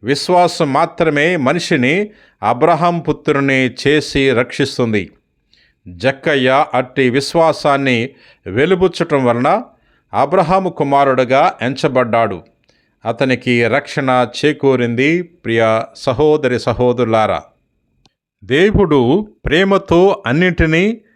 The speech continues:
అందరినీ సృష్టించాడు. ప్రేమతో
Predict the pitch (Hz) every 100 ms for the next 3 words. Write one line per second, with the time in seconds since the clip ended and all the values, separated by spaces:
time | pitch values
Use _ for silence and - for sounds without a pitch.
0 | _ _ _ - 98 143 170 175 156 156
1 | 147 135 - 147 127 127 107 90 - _
2 | _ _ _ _ _ _ _ _ - 139
3 | 196 202 202 131